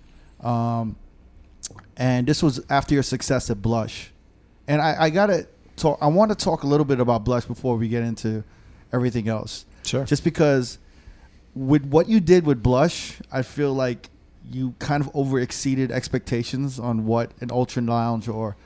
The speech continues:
Speaker 1: a boutique club could be.
Speaker 2: Sure.
Speaker 1: And it, I just remember the industry night that you guys had. And I kind of wonder now, I look back fifteen, ten years ago in Las Vegas,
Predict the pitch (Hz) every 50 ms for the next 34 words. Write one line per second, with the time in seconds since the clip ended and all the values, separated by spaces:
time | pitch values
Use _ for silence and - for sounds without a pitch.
0 | - - - - 117 113 120 117 - - 127 117 - - 117 113 113 - - -
1 | - - - - - - - 123 104 117 120 127 151 151 - - - 120 123 120
2 | - - - - - - _ - - 139 139 139 135 135 131 - - 139 139 -
3 | 147 139 139 135 147 160 - 180 165 147 147 143 147 143 135 120 123 127 - 131
4 | 135 135 135 123 - - - 120 113 113 117 120 120 117 120 - - - 117 -
5 | 117 117 110 - 123 117 113 107 - 113 120 120 117 - - - - - _ -
6 | - _ _ _ - - - - - 117 120 120 117 117 - - - _ _ _
7 | - - 120 123 - - - 139 143 151 135 123 123 135 139 135 135 131 123 127
8 | 131 135 127 120 117 123 139 131 - - 127 127 123 120 - - - - - -
9 | - - _ _ - - _ _ _ _ _ - _ _ _ - - - 139 131
10 | - - 143 131 123 - - 143 131 127 127 131 135 127 127 117 117 120 120 117
11 | 113 117 117 113 - 113 113 120 127 123 110 104 104 104 - - -